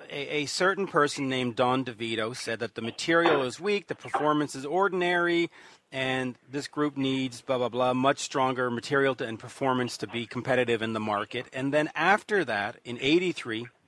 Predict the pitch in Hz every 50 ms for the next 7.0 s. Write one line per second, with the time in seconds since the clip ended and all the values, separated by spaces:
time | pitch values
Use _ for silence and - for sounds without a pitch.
0 | _ - 123 127 123 120 113 110 107 - - 101 90 98 95 117 147 - - 160
1 | 156 151 - _ - - - - - _ _ _ _ _ 104 107 113 117 127 -
2 | 127 120 107 104 101 107 110 104 95 98 95 101 120 123 120 110 110 101 98 95
3 | 95 98 98 - - 175 175 170 170 175 165 - - 110 110 113 117 123 123 120
4 | 117 117 113 113 113 123 127 120 120 120 107 110 113 113 113 107 110 - - 156
5 | 151 156 160 165 160 139 135 127 127 123 127 135 139 123 123 120 117 - - 139
6 | 135 135 - 117 104 120 120 120 113 104 104 - - 160 156 160 147 160 160